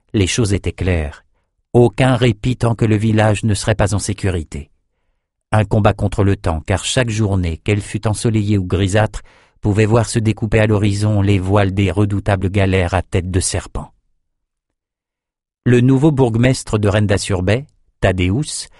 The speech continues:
nommé après que son prédécesseur fût tombé face aux Noroucailles,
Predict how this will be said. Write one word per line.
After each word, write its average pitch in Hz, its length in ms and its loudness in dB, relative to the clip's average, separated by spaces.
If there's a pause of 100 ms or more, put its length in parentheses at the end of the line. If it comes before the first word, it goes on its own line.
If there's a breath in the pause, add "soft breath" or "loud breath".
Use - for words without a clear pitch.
(260 soft breath)
nommé 98 440 2
après 92 300 -2
que 101 140 -4
son 98 180 -2
prédécesseur 95 720 -2
fût 98 160 -6
tombé 98 380 0
face - 320 -4
aux 101 40 2
Noroucailles, 107 680 0